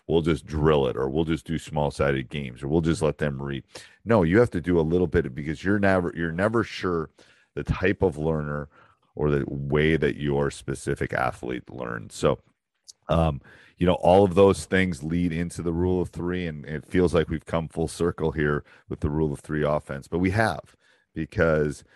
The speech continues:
similar to what I was saying in, in one of the early podcasts and one of the early ones is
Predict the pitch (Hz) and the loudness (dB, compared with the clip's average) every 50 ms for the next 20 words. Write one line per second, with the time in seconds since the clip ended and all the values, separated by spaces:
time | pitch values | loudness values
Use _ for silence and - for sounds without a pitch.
0 | _ _ _ - - - 101 101 101 98 92 90 85 87 82 82 80 80 71 - | _ _ _ -12 -2 0 2 4 6 6 6 8 6 6 6 6 4 4 2 0
1 | 87 82 80 80 78 76 76 76 73 69 - - 78 73 73 76 76 69 71 - | 0 0 0 0 -2 -2 -6 -6 -8 -10 -10 -10 -8 -4 -4 -4 -2 -2 -4 -4
2 | - - 80 78 76 71 69 - - - 69 71 69 65 - - 69 69 69 65 | -2 0 2 2 2 2 0 -2 -2 0 0 0 -2 -2 -4 -4 -4 -4 -4 -6
3 | 64 - - 65 69 57 - - 73 73 71 64 - - 73 80 82 78 76 69 | -8 -10 -12 -12 -12 -10 -8 -6 -4 -4 -4 -4 -4 0 2 2 4 4 2 0
4 | 67 69 69 65 64 69 71 69 69 65 - - | 0 -2 -4 -4 -4 -4 -2 -2 -2 -4 -6 -12